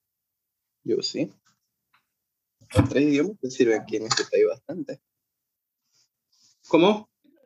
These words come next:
Speaker 1: Hablar varios idiomas te sirve aquí bastante en este país, joder.
Speaker 2: Eh, claro, de ley, o sea,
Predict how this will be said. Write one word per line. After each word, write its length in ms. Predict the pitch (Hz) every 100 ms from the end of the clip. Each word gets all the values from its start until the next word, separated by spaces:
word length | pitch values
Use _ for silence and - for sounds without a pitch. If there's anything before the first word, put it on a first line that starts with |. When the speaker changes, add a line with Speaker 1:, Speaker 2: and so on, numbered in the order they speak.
| _ _ _ - -
Speaker 1:
Hablar 200 | 117 110
varios 260 | 127 143 147
idiomas 400 | 135 131 175 190
te 120 | 123
sirve 240 | - 113
aquí 180 | 104 -
bastante 420 | 104 - 110 104
en 60 | 107
este 220 | - -
país, 360 | - 95 143 135
joder. 240 | 107 - _ _ _ _ _ _ _ _ _ _ _ -
Speaker 2:
Eh, 680 | 147 147 143 143 139 139 127 _ _ _ _ _ _ _
claro, 300 | - 185 151
de 100 | 143
ley, 260 | 151 160 131
o 60 | 123
sea, 500 | - 135 135 135